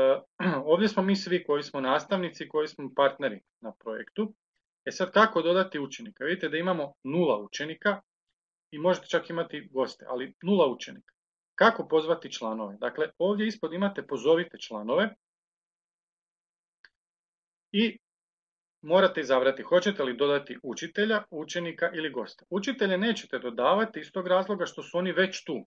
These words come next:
Oni su vaši projektni partneri, oni se nalaze unutar samog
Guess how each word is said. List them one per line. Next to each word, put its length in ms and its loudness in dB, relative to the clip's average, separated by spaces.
Oni 200 -10
su 180 -10
vaši 340 -2
projektni 420 0
partneri, 420 2
oni 160 -6
se 140 -8
nalaze 440 4
unutar 300 -4
samog 300 -6